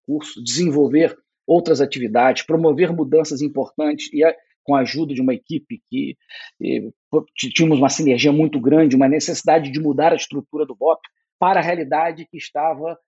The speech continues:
eh, se projetando. E nós fomos muito felizes nisso, embora muitas resistências foram encontradas. Posteriormente a isso, interrompi minha carreira em noventa e nove para ser professor,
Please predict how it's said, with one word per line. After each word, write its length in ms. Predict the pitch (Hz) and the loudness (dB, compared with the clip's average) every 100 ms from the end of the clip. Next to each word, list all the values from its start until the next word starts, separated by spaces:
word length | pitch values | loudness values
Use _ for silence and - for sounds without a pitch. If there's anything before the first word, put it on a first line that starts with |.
| _ _ | _ _
eh, 60 | 131 | -14
se 180 | - | -14
projetando. 840 | - 170 147 165 - 139 123 120 120 | -8 -6 -4 -6 -6 -8 -8 -10 -14
E 380 | 156 156 160 156 | -12 -10 -6 -4
nós 180 | 160 | -6
fomos 260 | - 170 143 | -6 -6 -4
muito 220 | 175 196 | -4 -4
felizes 500 | 180 147 160 156 151 | 0 0 -2 -8 -6
nisso, 260 | 143 175 - _ _ - | -4 -6 -8 _ _ -10
embora 380 | 165 131 175 127 | -4 0 0 0
muitas 300 | 143 147 127 | -4 -6 -6
resistências 580 | 143 127 131 131 131 | -8 -8 -8 -6 -6
foram 160 | - 131 | -6 -6
encontradas. 600 | 135 151 123 104 101 - _ _ - | -4 -6 -2 -2 -2 -6 _ _ -4
Posteriormente 640 | 139 170 160 151 156 156 | 0 2 4 4 2 2
a 60 | 143 | 2
isso, 420 | 151 143 - 127 | 2 -2 -8 -8
interrompi 400 | 120 143 120 135 | -4 -2 -2 -4
minha 140 | 135 | -6
carreira 320 | 131 117 135 127 | -6 -4 -4 -4
em 40 | |
noventa 360 | 120 135 123 120 | -4 -6 -4 -2
e 40 | |
nove 340 | 120 135 123 | 2 2 0
para 140 | - 113 | -4 -6
ser 220 | - 117 | -4 -6
professor, 720 | 147 151 113 101 - 127 165 | -2 -2 -2 -8 -4 -2 -2